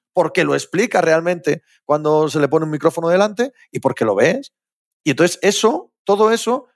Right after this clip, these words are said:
es lo que lastra la idea utópica de quiénes son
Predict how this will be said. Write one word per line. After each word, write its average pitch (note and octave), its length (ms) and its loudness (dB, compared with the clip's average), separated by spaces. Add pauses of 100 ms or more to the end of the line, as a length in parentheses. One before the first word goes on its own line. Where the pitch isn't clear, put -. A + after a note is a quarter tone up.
(100)
es C3+ 120 -2
lo E3+ 120 -2
que F#3+ 100 0
lastra F#3+ 280 0
la F3+ 100 2
idea E3+ 460 0 (440)
utópica G3+ 540 0
de F#3+ 140 0
quiénes E3+ 320 0
son E3 320 -2